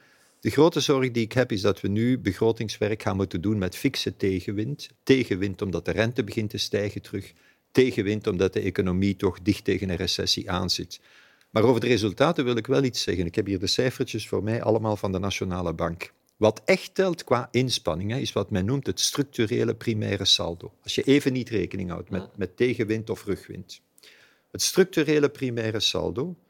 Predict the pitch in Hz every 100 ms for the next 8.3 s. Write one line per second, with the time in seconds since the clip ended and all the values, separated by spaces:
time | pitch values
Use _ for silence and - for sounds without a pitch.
0 | _ _ _ - - 117 104 127 185 165
1 | 139 127 113 - 104 90 98 107 190 -
2 | - _ _ _ - 92 87 117 127 -
3 | 113 107 104 127 147 - _ _ _ 165
4 | 165 - 151 139 135 - 123 120 117 101
5 | - 120 131 127 113 110 113 110 - 113
6 | - 90 92 - _ 165 - - 214 147
7 | - 90 90 82 101 _ - - - 87
8 | - -